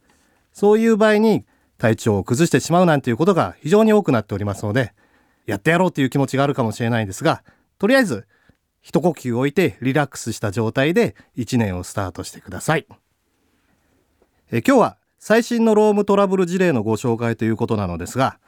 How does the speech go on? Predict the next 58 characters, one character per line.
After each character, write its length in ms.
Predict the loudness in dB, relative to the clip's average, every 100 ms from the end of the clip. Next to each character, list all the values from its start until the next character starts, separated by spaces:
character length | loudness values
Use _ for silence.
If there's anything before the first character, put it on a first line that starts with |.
| _
そ 140 | -2
の 60 | 0
前 120 | 2
に 100 | 2
ぜ 60 | 0
ひ 100 | 0
で 80 | -4
す 140 | -4
ね、 180 | -8 -8 _ _ _ -4
え 160 | -2
ー、 20 | 0
私 360 | 0 -2 -2
の 100 | -4
職 240 | -2 -2 2
業 180 | 2
で 100 | 2
あ 40 | 0
る 160 | -2 -8
社 180 | -10 -2
会 180 | 2
保 60 | 2
険 160 | 0 0
労 160 | 2
務 160 | 0 0
士 100 | 0
に 60 |
つ 80 | 0
い 40 | -2
て 80 |
ち 60 | 0
ょ 60 | 0
っ 20 |
と 180 | -2 -6 _
ご 140 | -8
説 240 | -6 -6 -4
明 180 | -4 -4
を 60 |
さ 160 | -6 -8
せ 80 | -8
て 100 | -10
く 80 |
だ 140 | -10 -6
さ 180 | -4 -4
い。 60 | -8 _ _ _ _ _ _ _ _
ま 120 | -2 -2
ず 80 |
社 160 | 0 -2
会 180 | 0 0
保 120 | 0
険 200 | 0 0
労 240 | 2 2 2
務 120 | 2
士 100 | 0
と 120 | 0
い 20 |
う 80 | 0
の 80 | 0
は、 200 | 0 -2